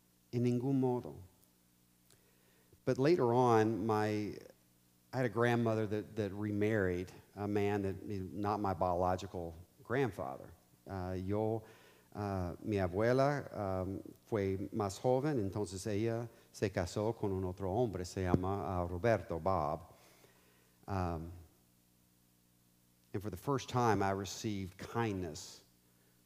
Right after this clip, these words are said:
from a grandfather in my life. Por primera vez, yo recibí bondad de esta figura de abuelo en mi vida. He took the time to,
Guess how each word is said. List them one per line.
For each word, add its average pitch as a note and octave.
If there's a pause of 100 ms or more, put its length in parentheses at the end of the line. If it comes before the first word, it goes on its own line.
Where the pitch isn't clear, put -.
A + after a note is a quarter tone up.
(160)
from G2+
a F#2+
grandfather F#2
in D#2
my D#2
life. F2 (880)
Por A#2+
primera D3
vez, C#3
yo D#3
recibí B2+ (340)
bondad A2+ (1200)
de A#2
esta C#3
figura A#2
de G#2
abuelo G2
en F#2+
mi F2+
vida. G2+ (1000)
He A2
took D3
the G#2+
time A#2
to, G2